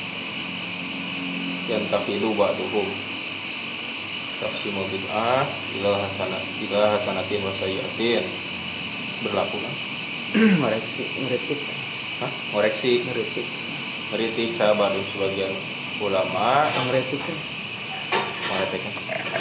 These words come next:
Speaker 1: Pembagian bid'ah kepada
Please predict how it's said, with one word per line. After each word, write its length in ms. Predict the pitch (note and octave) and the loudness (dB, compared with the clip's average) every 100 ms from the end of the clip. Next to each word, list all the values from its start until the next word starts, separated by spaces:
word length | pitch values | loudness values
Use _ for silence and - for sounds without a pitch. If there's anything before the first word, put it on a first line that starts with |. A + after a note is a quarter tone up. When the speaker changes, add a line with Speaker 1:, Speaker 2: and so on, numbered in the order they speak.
| F3+ F3+ E3 - - - - - - - - - - - - - - - - - | 2 6 8 8 6 2 -2 -6 -8 -10 -10 -10 -10 -12 -12 -12 -10 -10 -12 -10
Speaker 1:
Pembagian 540 | G#2 G2 G2+ G#2 A2 | -4 2 2 4 4
bid'ah 480 | G#2+ G#2+ - B2+ B2 G#2 G2 G2+ | 4 0 2 4 6 4 4 0
kepada 720 | - F#2 G2 G#2 A#2+ C3 C3 | 0 2 6 8 10 10 8